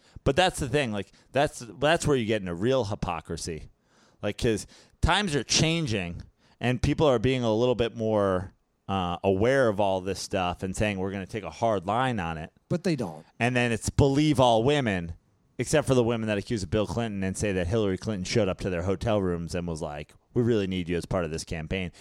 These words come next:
Speaker 1: Basically rape shamed people for her husband.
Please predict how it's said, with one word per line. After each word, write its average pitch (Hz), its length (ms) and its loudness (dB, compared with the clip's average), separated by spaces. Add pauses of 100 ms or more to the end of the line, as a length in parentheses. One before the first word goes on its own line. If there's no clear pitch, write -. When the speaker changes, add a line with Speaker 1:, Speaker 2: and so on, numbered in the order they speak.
(140)
Speaker 1:
Basically 123 420 0
rape 117 380 0
shamed 80 420 -6
people 76 400 -8 (1120)
for 156 360 2
her 127 140 2
husband. 117 520 -2